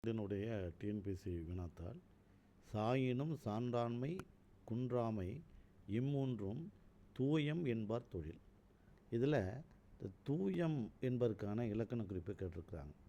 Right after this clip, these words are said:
இசை நிறை அலைபடையா, இன்னிசை அலைபடையா, சொல்லிசை அலைபடையா, ஒற்றலை அலைபடையான்னு கேட்டிருக்காங்க.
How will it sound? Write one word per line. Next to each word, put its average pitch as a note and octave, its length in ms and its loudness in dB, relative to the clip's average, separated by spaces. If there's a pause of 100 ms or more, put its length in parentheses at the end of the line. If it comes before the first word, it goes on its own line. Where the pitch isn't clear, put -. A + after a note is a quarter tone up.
(480)
இசை C3+ 280 0
நிறை C3+ 240 4
அலைபடையா, G2 640 -2 (100)
இன்னிசை A#2 360 0
அலைபடையா, F#2+ 500 -2 (100)
சொல்லிசை A#2+ 340 0
அலைபடையா, F2 500 -2
ஒற்றலை - 120 -10
அலைபடையான்னு G#2+ 440 0
கேட்டிருக்காங்க. C#2 440 -12